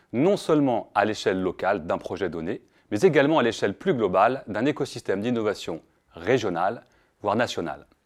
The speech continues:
Alors, pourquoi avoir mené cette recherche ? À un niveau pratique, beaucoup de processus d'innovation demeurent encore fermés. Dans le cas des dispositifs médicaux, il n'est pas rare qu'une technologie soit développée uniquement entre experts, sans les utilisateurs finaux,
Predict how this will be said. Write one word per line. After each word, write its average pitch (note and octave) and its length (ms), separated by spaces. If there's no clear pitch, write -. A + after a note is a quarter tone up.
Alors, D3+ 480
pourquoi E3+ 240
avoir C#3+ 140
mené C3+ 180
cette C3+ 180
recherche ? - 560
À B2+ 160
un F#3+ 60
niveau F#3+ 260
pratique, - 560
beaucoup E3 320
de D3+ 80
processus D3 480
d'innovation A#2+ 560
demeurent A2+ 300
encore D#3+ 340
fermés. F#2+ 420
Dans F2 80
le F2 100
cas E3+ 140
des C3+ 100
dispositifs A2+ 600
médicaux, D3 520
il A#2 160
n'est E3+ 100
pas C3 180
rare B2+ 340
qu'une G2 240
technologie A#2+ 580
soit G#2+ 160
développée A2 640
uniquement E3 520
entre B2+ 140
experts, - 480
sans - 240
les C#3 160
utilisateurs G2+ 520
finaux, D#3+ 340